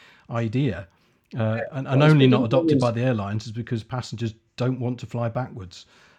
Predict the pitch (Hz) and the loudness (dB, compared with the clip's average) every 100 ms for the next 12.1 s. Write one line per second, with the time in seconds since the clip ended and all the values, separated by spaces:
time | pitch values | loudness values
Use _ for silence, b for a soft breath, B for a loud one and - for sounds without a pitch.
0 | b 113 107 104 104 104 - 165 - 131 | b -8 -6 -4 -4 -6 -4 -2 0 -2
1 | 120 - 127 127 359 - _ 135 117 98 | -4 -4 -4 -4 -6 -6 _ -8 -6 -8
2 | _ _ _ b b - 139 127 135 139 | _ _ _ b b -2 0 2 2 2
3 | 139 139 139 151 147 120 117 - 143 156 | 2 2 2 2 2 0 -4 -6 -6 -2
4 | 151 - - - 143 - - - 131 131 | -2 -4 -8 -2 -2 -2 -4 -6 -4 -4
5 | 123 104 107 - - _ _ _ 123 113 | -4 -6 -8 -10 -16 _ _ _ -6 -4
6 | 110 113 - _ _ 123 156 - 160 - | -2 -4 -8 _ _ -4 -2 -2 -4 -4
7 | 160 - 160 160 160 160 160 156 160 175 | -6 -4 -2 -2 -2 0 0 -2 -2 -4
8 | 180 - _ _ _ _ _ _ _ _ | -6 -10 _ _ _ _ _ _ _ _
9 | _ _ _ _ _ b b b b b | _ _ _ _ _ b b b b b
10 | - 180 208 196 - - 120 _ - - | -2 -2 0 -4 -8 -16 -18 _ -6 -2
11 | 208 214 220 208 175 - 196 220 - 127 | -2 0 0 0 -2 -4 -4 -4 -2 -4
12 | 110 | -6